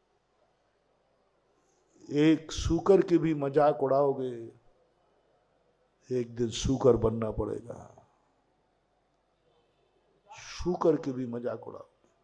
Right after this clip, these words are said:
सूकर होता ना गंदा, यदि उस पर भी तुमने थूक दिया ना, समझ लो बस एक बार सूकर बनना ही पड़ेगा, क्योंकि तुमने सूकर पे थूक दिया है।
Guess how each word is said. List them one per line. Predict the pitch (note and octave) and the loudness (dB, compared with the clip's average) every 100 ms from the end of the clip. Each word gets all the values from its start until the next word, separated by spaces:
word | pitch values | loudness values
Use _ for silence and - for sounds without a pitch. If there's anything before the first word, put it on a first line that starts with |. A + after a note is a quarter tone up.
| _ _ _ _ | _ _ _ _
सूकर | - C3 - C3 | -14 -10 -6 -6
होता | C3 E2+ | -6 -10
ना | E2+ | -14
गंदा, | - - _ _ _ _ _ _ _ - | -16 -20 _ _ _ _ _ _ _ -12
यदि | B2+ | -10
उस | B2+ B2 | -8 -6
पर | - | -2
भी | D#3 D#3+ | 0 0
तुमने | D3+ C#3+ D3 | -2 -6 -4
थूक | C3+ - D#3+ | 2 2 0
दिया | C3 C#3 C3 | -4 -2 -2
ना, | D3 - - _ _ _ _ _ _ _ _ _ _ _ _ _ _ _ _ _ _ _ _ _ _ _ _ _ _ _ _ | -2 -10 -16 _ _ _ _ _ _ _ _ _ _ _ _ _ _ _ _ _ _ _ _ _ _ _ _ _ _ _ _
समझ | - - D#3 E3 | -10 -4 -2 -2
लो | B2+ A#2+ | -4 -4
बस | D3 C#3+ - - - - _ _ _ _ _ _ _ C#3 | -2 -4 -8 -16 -18 -20 _ _ _ _ _ _ _ 2
एक | E3+ E3 | 4 6
बार | D3+ D#3+ | 8 8
सूकर | D3 - D3 D3 | 6 -2 0 0
बनना | C3 B2+ C3+ C3+ | 0 -2 -2 -4
ही | C3 E3 | -4 -4
पड़ेगा, | C3 C3+ C3+ B2+ A2+ - - _ _ _ _ _ | 0 0 2 0 -2 -6 -18 _ _ _ _ _
क्योंकि | C3 C3+ C3+ | -4 -4 -4
तुमने | - B2 C3 | -10 -10 -10
सूकर | A2+ - B2 C3 | -10 -10 -6 -6
पे | - A2 | -6 -10
थूक | - - D3+ C3+ | 2 2 2 -6
दिया | A2+ G#2+ G#2+ F2 | -10 -14 -14 -16
है। | - | -18